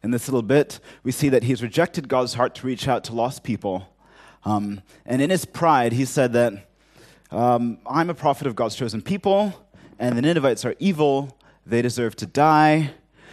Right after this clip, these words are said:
So I'm going to run away in this other direction. I'm going to go to Tarshish, um, 'cause, you know, God doesn't hang out in Tarshish. I'll get away from him." He gets in the boat, and God sends this storm, uh, that rocks the boat, and the sailors are freaking out. They decide,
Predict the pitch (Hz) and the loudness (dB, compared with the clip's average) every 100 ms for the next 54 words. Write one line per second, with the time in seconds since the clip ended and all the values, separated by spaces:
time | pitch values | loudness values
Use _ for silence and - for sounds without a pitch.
0 | - - 139 135 185 151 147 139 131 127 | -14 -2 2 2 2 0 0 0 2 4
1 | 123 117 123 127 113 104 113 - 127 98 | 2 0 -2 0 0 0 0 0 0 0
2 | 92 165 - - - - 90 - - - | 0 0 0 0 -2 -2 -4 -4 -8 -12
3 | - - - 127 135 123 - _ _ - | -20 -12 -2 0 0 -6 -16 _ _ -2
4 | 185 143 - 165 120 156 139 - 110 110 | 0 0 -4 0 0 -2 -8 -6 -4 -2
5 | 117 120 123 135 101 107 90 - 101 - | -4 -4 -2 -2 -2 -6 -6 -8 -12 -16
6 | - - - _ _ _ - 120 123 117 | -20 -20 -20 _ _ _ -6 -2 0 2
7 | 127 117 95 82 78 _ - _ _ _ | 0 -2 -6 -6 -10 _ -20 _ _ _
8 | _ _ _ _ _ _ - - 135 175 | _ _ _ _ _ _ -20 -8 0 2
9 | 190 214 170 147 127 139 143 170 - 180 | 2 -2 2 2 2 2 0 0 0 -2
10 | 143 165 - - 151 127 101 95 - - | -2 -4 -4 -2 0 0 0 -6 -16 -20
11 | - - 127 113 139 160 190 - 143 127 | -16 -2 0 0 0 -2 -2 -4 0 2
12 | 120 - - - - 113 127 120 170 175 | 2 -2 -8 -20 -10 -4 -2 0 0 0
13 | 147 135 180 190 165 127 120 117 139 123 | -2 -6 -6 -2 4 4 4 0 -2 2
14 | 143 139 | 4 2